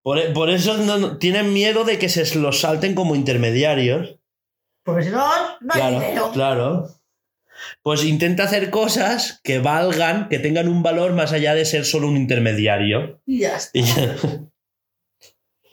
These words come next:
Speaker 1: Porque encima seguro que les paga una mierda y ellos se quedan la mayoría de los beneficios de la traducción.
Speaker 2: No me extrañaría.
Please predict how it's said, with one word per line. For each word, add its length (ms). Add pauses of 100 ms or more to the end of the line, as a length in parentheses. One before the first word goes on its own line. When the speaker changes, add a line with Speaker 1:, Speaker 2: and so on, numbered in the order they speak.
(2250)
Speaker 1:
Porque 180
encima 300
seguro 480
que 80
les 160
paga 240
una 180
mierda 720
y 120
ellos 200
se 100
quedan 300
la 100
mayoría 340
de 60
los 120
beneficios 500
de 60
la 100
traducción. 560
Speaker 2:
No 80
me 80
extrañaría. 680